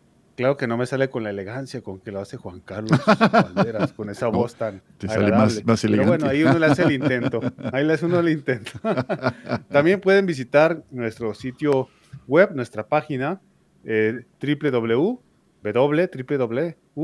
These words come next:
Speaker 1: como se, ustedes lo entiendan, alianza de vida punto com, o al correo también nos puede mandar un email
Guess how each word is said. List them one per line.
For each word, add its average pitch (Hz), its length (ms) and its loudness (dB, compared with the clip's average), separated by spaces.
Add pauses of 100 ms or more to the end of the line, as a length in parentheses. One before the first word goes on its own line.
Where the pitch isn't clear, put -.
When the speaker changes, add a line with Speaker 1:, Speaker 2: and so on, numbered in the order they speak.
(260)
Speaker 1:
como 110 240 -6
se, 107 240 -6
ustedes 113 400 -6
lo 131 60 -2
entiendan, 151 520 -4 (320)
alianza 135 520 0
de 160 120 2
vida 165 280 0
punto 143 300 -6
com, 220 300 -4 (280)
o 214 100 -2
al 240 140 -2
correo 151 360 4
también 135 240 0
nos 135 100 -12
puede 135 160 -2
mandar 120 220 0
un 131 100 0
email 131 340 -2